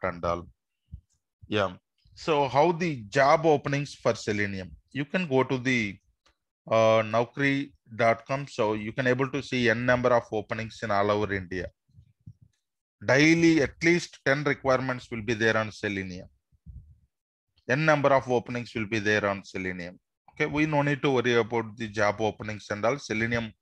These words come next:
is booming nowadays. So if you learn Selenium, uh, perfectly, whatever the sessions I'm explaining you, so you need to practice at the end of the day,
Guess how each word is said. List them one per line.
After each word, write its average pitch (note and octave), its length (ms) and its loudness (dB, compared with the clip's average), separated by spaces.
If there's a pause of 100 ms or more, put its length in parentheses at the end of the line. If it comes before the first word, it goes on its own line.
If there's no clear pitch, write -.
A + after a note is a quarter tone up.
(520)
is A#2 180 -4
booming C3 520 0
nowadays. A2 720 0 (120)
So G#2 580 -2 (1120)
if G#2+ 220 -10
you G#2 100 -2
learn B2 360 2
Selenium, D3 640 -2 (640)
uh, A#2 140 -2
perfectly, A#2+ 640 -2
whatever B2 360 0
the B2+ 100 -4
sessions B2 460 -6
I'm A#2+ 200 2
explaining A#2+ 600 -2
you, C3 260 -2 (1120)
so A#2+ 460 2
you B2 220 0
need D3 220 -2
to - 80 2
practice A#2+ 500 -2
at A2+ 220 -8
the B2 140 4
end A2 140 2
of A2+ 180 4
the A#2 120 2
day, A#2 200 0